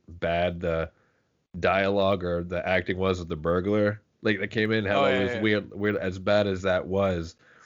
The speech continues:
Speaker 1: when he was doing that countdown that you're talking about, when he did that, the setup of that was, like, "I'm gonna blow, like, blow your brains out." He starts counting down to when he's gonna do it. And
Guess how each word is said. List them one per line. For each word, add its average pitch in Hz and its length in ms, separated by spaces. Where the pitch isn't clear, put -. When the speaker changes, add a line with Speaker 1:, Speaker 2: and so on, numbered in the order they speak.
Speaker 1:
when 101 180
he 113 100
was 107 140
doing 110 160
that 92 180
countdown 95 540
that 87 120
you're 80 120
talking 85 400
about, 78 360
when 92 100
he 92 140
did 123 240
that, 87 360
the - 100
setup 113 340
of 90 80
that 85 220
was, 80 500
like, 85 300
"I'm 110 140
gonna 107 180
blow, 98 560
like, 87 200
blow 95 100
your 92 140
brains 107 360
out." 107 140
He 92 80
starts 90 240
counting 87 260
down 87 220
to 85 60
when 85 120
he's 80 140
gonna 82 180
do 87 200
it. 82 100
And 82 120